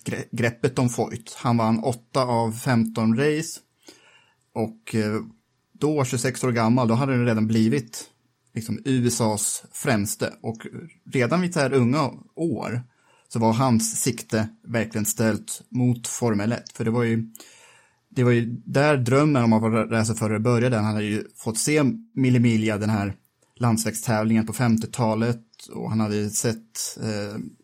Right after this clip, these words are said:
Italiens G P på Monza också, tillsammans med brorsan Aldo. Och han drömde ju för att, att bli den, alltså bli den nya Ascari egentligen.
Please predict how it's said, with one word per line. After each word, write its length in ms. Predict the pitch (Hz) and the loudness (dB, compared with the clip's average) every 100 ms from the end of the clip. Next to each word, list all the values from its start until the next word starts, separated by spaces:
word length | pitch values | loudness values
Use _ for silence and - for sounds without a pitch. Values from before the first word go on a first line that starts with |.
| _ _ | _ _
Italiens 540 | 127 - 117 120 123 120 | -12 -2 0 2 0 0
G 160 | 123 | -2
P 100 | 113 | -2
på 120 | 110 117 | 0 2
Monza 460 | 117 117 110 127 | 4 4 2 0
också, 360 | 113 - 120 123 - _ _ - _ | -4 -4 -4 -4 -6 _ _ -20 _
tillsammans 500 | - 101 113 113 113 | -10 -2 0 0 0
med 220 | 117 113 113 | 0 2 0
brorsan 340 | 113 113 110 | -2 -2 -2
Aldo. 500 | 107 107 107 117 123 _ _ _ _ _ | -2 -2 -2 -4 -4 _ _ _ _ _
Och 340 | 107 101 - - | -10 -10 -10 -2
han 120 | 131 | 0
drömde 300 | 143 123 123 | 4 4 2
ju 60 | 131 | 2
för 160 | 120 | 0
att, 260 | 107 - 120 | -2 -4 -10
att 80 | 107 - _ _ | -10 -12 _ _
bli 240 | 117 117 | -2 0
den, 380 | 110 101 101 104 - _ _ _ | 0 -2 -2 -4 -8 _ _ _
alltså 200 | 117 110 | -6 -4
bli 220 | 110 139 | -2 0
den 120 | 123 131 | 4 4
nya 180 | 120 | 4
Ascari 600 | 104 - - 104 131 113 - | 2 -2 -2 -2 0 -4 -4
egentligen. 460 | 107 80 - 95 | -6 -6 -10 -12